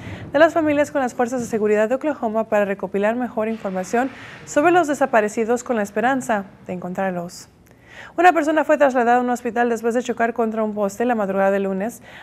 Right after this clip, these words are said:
al suroeste de Oklahoma City. El conductor estaba conduciendo a alta velocidad cuando de repente perdió el control y golpeó un poste cerca de la sureste ochenta y nueve y Western. El conductor fue trasladado a un hospital en estado crítico. La policía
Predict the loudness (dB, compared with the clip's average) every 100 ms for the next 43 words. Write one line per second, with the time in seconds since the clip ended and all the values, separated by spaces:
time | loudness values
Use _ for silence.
0 | 0 2 2 0 2 2 2 -2 -2 -2
1 | -6 -6 -6 -4 -2 -2 -6 -16 _ -6
2 | -2 -2 0 -2 -2 0 0 0 -2 -4
3 | -2 -2 0 -2 -6 -16 -16 0 2 4
4 | 2 4 2 2 0 0 2 2 0 -2
5 | 0 0 0 0 0 0 -2 -4 -2 -2
6 | -4 -6 -4 2 2 0 -12 -16 -14 -4
7 | 2 2 4 2 2 0 -2 0 -2 -2
8 | -2 0 0 0 -2 -2 -2 -2 -2 -4
9 | -4 -4 -2 -2 -2 0 0 0 -6 -8
10 | -12 -20 -20 -6 -2 2 2 2 2 2
11 | 4 0 2 0 2 4 4 2 -2 -4
12 | -4 0 0 0 -2 -2 -2 -6 -6 -4
13 | -4 -2 -2 -2 -4 -16 _ -2 0 0
14 | -2 0 2 2